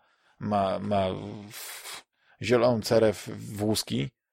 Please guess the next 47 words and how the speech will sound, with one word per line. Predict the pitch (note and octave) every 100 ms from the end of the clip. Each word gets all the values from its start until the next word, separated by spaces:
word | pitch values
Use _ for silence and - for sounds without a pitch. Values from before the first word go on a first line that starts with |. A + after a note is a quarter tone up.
| _ _
tylko | - E3
to | F3+
jest | D#3 B2+
gościu, | C3 B2 D3+
który | D3
ma | C#3+ C3+
trz-, | - -
prawie | C3+ C#3+
trzy | - D#3
metry | D3 D#3 D#3
wzrostu, | E3+ D3 A#2+ G#2+
no | G2+
nie? | G#2+ A#2 A#2+
Jest, | B2 A2+ -
jest, | B2+ A2 - B2
jest | A#2 A#2+
bestią | C3 - A#2 G#2+
taką | A2+ B2+
jak, | B2 A2+ _ _ _ _ _ _ _ - - _ -
no, | A#2 G#2+ - - -
no | A2+
nie | B2+ A#2+
wiem, | G2+
no | F#2
to, | B2+ C3
to | C#3+
dla | D#3 D#3+
mnie | D3
to | C#3
po |
prostu | D#3 C#3 D3
było | D3
parę | C#3 D3+
rzeczy, | C#3 C#3+
które | C#3+ C#3
mi | C#3
po | B2+
prostu | C#3+ B2+ C#3
nie | C3
odpowiadały, | C3 B2+ B2+ C3 B2+
jeśli | A#2 B2+
chodzi | A#2 A#2+
o, | A2+ -
o | A#2+ A2+ A2 - A#2 A2+
wizualną | A#2 A#2 A2+ G#2 G2+
część, | B2+ A#2+ - A2+
e, | A2+